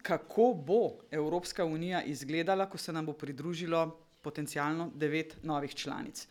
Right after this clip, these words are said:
Slovenija podpira tudi Moldavijo in Ukrajino in kasneje še Gruzijo, eh, na tej poti. Ne bo odveč, da vam povem, kako iskrena želja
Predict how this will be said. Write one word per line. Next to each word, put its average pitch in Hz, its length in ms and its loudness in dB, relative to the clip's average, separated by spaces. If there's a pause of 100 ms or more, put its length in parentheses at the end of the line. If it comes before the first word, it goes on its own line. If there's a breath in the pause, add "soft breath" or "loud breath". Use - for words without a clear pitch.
(280 loud breath)
Slovenija 165 420 0
podpira 156 420 -4
tudi 165 240 -6
Moldavijo 143 540 0
in 139 120 -2
Ukrajino 147 440 -2
in 131 80 -4
kasneje 131 560 -4
še 131 300 -6 (140)
Gruzijo, 143 520 -4
eh, 131 420 -8 (300 loud breath)
na 147 100 -2
tej 139 200 -2
poti. - 380 -10 (1400 loud breath)
Ne 170 120 -2
bo 220 180 4
odveč, 226 320 6
da 233 80 6
vam 208 160 2
povem, 185 460 0 (360 loud breath)
kako 196 300 0
iskrena 226 540 2
želja 143 480 0